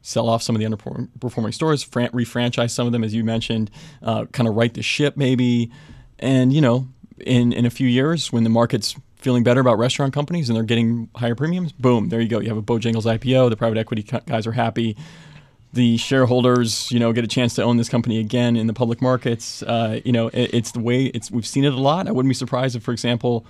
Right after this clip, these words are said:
uh, you know, Sonic, which o-, owns Buffalo Wild Wings, if they come public again at some point, when they went private really earlier this year, uh, you know, Papa John's is pro-, on the brink of going private as well,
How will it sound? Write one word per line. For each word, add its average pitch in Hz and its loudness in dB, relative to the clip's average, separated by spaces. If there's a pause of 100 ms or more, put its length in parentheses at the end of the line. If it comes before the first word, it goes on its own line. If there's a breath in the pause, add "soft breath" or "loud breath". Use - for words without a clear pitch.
(400 soft breath)
uh, 113 0
you 123 -2
know, 113 2
Sonic, 135 0
which - -8
o-, 117 -4
owns 110 -4
Buffalo 120 -2
Wild 127 6
Wings, 135 2
if 104 -4
they 123 0
come 135 0
public 135 2
again 131 -2
at 123 -4
some 123 0
point, 123 -2
when 110 -2
they 113 0
went 127 0
private 123 0
really 117 -6 (180)
earlier 120 -2
this 113 -4
year, 117 -2 (340 soft breath)
uh, - -6
you 135 -4
know, 120 0
Papa 127 -2
John's 135 0
is 107 -4
pro-, - -4
on 120 -2
the 117 0
brink 110 -4
of 107 -10
going 110 -4
private 113 -2
as 110 -4
well, 131 4